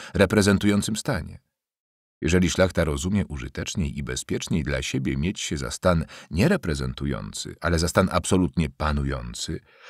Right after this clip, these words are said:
a naród polski za naród sobie poddany, natenczas tym jest w Polsce szlachta do narodu polskiego, czym są w krajach sąsiedzkich jedynowładcy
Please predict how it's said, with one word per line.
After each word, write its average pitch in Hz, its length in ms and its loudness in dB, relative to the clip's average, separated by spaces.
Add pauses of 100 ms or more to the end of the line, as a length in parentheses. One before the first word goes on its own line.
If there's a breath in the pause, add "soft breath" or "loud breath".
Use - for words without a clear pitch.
a - 80 2
naród 120 280 8
polski 127 380 6
za 101 140 6
naród 107 260 6
sobie 87 240 2
poddany, 73 600 0 (440 soft breath)
natenczas 170 480 4
tym 180 180 4
jest 143 180 -4
w - 60 -18
Polsce - 360 -4
szlachta 127 400 -2
do 92 120 4
narodu 90 320 2
polskiego, 131 520 -2 (240 loud breath)
czym 123 200 6
są - 160 6
w - 40 0
krajach 135 300 2
sąsiedzkich - 640 -2
jedynowładcy 92 880 4